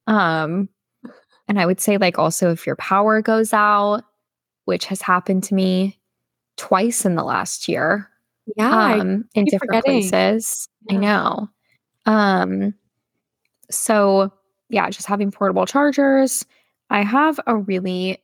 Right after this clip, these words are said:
Speaker 1: nice one. I think it's, it wasn't expensive, but it's, like, I really like it. Um,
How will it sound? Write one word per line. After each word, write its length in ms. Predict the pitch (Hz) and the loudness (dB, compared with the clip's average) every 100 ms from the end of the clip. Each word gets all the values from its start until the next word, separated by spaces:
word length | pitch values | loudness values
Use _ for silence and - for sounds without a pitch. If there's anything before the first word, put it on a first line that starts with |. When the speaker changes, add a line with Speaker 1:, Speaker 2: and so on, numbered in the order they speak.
| _ - | _ -8
Speaker 1:
nice 500 | 185 175 175 - - | -4 -4 -4 -6 -2
one. 380 | 202 208 214 226 | 0 0 0 -2
I 160 | 202 | -4
think 220 | 180 202 | -4 -2
it's, 400 | 277 - - - - _ _ _ - | -2 -4 -10 -12 -16 _ _ _ -2
it 60 | 214 | 0
wasn't 240 | 240 277 | 2 2
expensive, 680 | 202 - 170 170 156 151 - | 0 -2 -2 -4 -6 -6 -4
but 120 | 180 | -2
it's, 180 | 170 - | -2 -4
like, 160 | 175 - | -6 -4
I 40 | |
really 280 | 170 175 170 | -2 0 2
like 240 | 160 143 180 | 0 -2 -4
it. 200 | 151 - | -4 -4
Um, 540 | 170 170 170 180 175 | -4 -4 -4 -6 -6